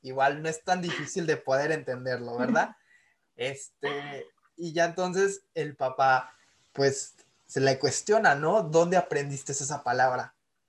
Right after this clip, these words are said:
Speaker 1: Y la chica, pues, por protegerse, porque sabe que le va a ir mal si dice de dónde la, la, la encontró, pues dice que por ahí la escuchó, ¿no? Entonces el papá, pues,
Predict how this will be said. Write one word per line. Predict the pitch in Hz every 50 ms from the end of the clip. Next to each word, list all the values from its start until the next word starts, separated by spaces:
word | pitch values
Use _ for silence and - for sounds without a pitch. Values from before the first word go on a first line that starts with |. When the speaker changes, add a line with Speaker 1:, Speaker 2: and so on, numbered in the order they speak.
| _ _ _
Speaker 1:
Y | - 120
la | 117 120 117
chica, | - 139 131 - - 135 - - _
pues, | - 131 123 -
por | _ - 127 120
protegerse, | - 120 117 - 151 - - 151 151 156 170
porque | - - 131 - - 127
sabe | - - 151 190 226 208 -
que | - 147
le | 139 135
va | 131 135
a | 143
ir | 147 147
mal | 143 143 147 147
si | - - 139
dice | 131 131 131 131 - 147 143 139 139 - _ _ _ _ _
de | - 127 127
dónde | 131 135 143 143 151 147
la, | 139 139 127 123 123 117 117 120 123 - - -
la, | - 127 123 123 120 120 120 123 123 123 123 -
la | 127 131
encontró, | 131 131 120 147 147 147 151 156 151 175 185 - - _ _ _ _ _
pues | - 131 131 127
dice | 127 - 180 -
que | - 156
por | - - 131 123
ahí | 123 127
la | 131 139
escuchó, | 135 - - 135 131 - - - 165 160
¿no? | 151 143 143 151
Entonces | 175 170 160 143 139 - 151 143
el | 135 131
papá, | - - _ - - 127 131 131 -
pues, | - - - - - - _